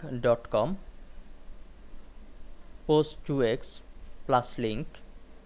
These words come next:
link to health। এই ধরনের বিভিন্ন কাজ এখানে দেখতে পাচ্ছি যে link to insurance, link to finance। তো আমরা link to health এই কাজটি যদি আমরা practically একটু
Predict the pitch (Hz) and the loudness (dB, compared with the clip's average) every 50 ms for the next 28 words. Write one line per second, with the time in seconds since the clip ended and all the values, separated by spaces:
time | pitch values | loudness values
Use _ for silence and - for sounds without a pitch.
0 | - - - - - - - - - - - - - - - - - - - - | -18 -18 -18 -18 -18 -18 -20 -18 -20 -20 -18 -18 -18 -20 -20 -20 -20 -20 -12 -2
1 | - 135 147 147 147 151 156 147 - - - - - 139 131 131 127 127 - - | 4 6 8 8 8 6 2 0 -4 -14 -16 -2 0 2 4 4 2 0 -2 -4
2 | - 123 120 135 123 104 92 - - - - - - - - - - - - - | -4 0 4 6 6 6 4 -2 -6 -10 -10 -10 -10 -12 -16 -16 -16 -16 -16 -16
3 | - - - - - - - - - - - - - - - - - 151 147 117 | -16 -16 -14 -14 -14 -10 -10 -12 -12 -12 -14 -12 -12 -10 -8 2 4 4 4 6
4 | 147 165 156 143 131 127 123 135 139 120 143 147 143 131 - - 117 110 101 113 | 4 6 6 6 6 4 4 2 2 2 2 2 2 4 8 8 8 8 8 6
5 | 117 - - 131 123 113 120 113 - - 110 107 104 - - - - 127 123 127 | 2 2 2 -2 0 0 0 0 2 2 4 4 2 2 0 -4 -4 -2 2 2
6 | 117 113 110 120 123 123 123 - - - 131 113 110 110 - - 131 117 113 113 | 2 2 4 2 2 2 0 -2 -2 0 0 0 0 -2 -2 -2 0 2 2 2
7 | 110 110 - - - 117 117 123 127 123 - - 127 120 113 - 131 120 120 113 | 2 -2 -4 -4 0 0 2 2 0 -2 0 0 0 0 4 4 4 4 6 4
8 | 104 107 127 - - - - - - - - - - - - - - - - - | 2 0 0 -4 -6 -10 -10 -12 -12 -12 -14 -14 -12 -12 -12 -10 -10 -10 -6 6
9 | - 151 151 160 151 143 151 151 135 139 156 175 170 - - - 156 143 139 135 | 8 8 10 10 10 10 10 10 8 6 4 4 2 0 -2 0 2 2 2 2
10 | - - - - - - - 147 135 123 107 92 - - - - - - - - | -2 -4 -8 -10 -10 0 4 6 6 6 6 4 -2 -6 -8 -10 -10 -6 -2 0
11 | 131 123 - 131 127 123 - - 139 131 127 120 127 120 113 120 117 110 110 110 | 0 2 4 2 2 2 0 -2 -2 0 0 2 2 2 2 4 2 2 4 2
12 | 110 113 - - 117 113 - - 120 - 127 117 120 117 113 - 135 | 0 2 4 4 4 4 2 -4 0 2 2 2 2 -2 -2 -2 0